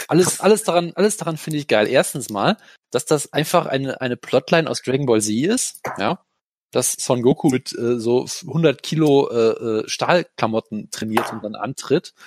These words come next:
dann natürlich verkloppt wird, die danach auszieht und danach natürlich alle besiegt, weil er viel schneller ist auf einmal.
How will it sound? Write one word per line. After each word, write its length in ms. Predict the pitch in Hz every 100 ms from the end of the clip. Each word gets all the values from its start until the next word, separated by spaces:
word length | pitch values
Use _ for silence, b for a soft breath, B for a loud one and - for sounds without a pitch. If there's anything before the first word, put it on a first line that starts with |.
| B B -
dann 140 | 127
natürlich 280 | 135 151 135
verkloppt 440 | 123 - 208 -
wird, 160 | 143 139
die 40 |
danach 300 | 135 120 123
auszieht 500 | 117 202 - - 165
und 60 | 131
danach 180 | 139 147
natürlich 300 | 147 147 -
alle 120 | 151
besiegt, 300 | 120 135 -
weil 80 | 110
er 40 |
viel 140 | 104 117
schneller 300 | - 120 87
ist 80 | 92
auf 160 | 90
einmal. 320 | 90 95 170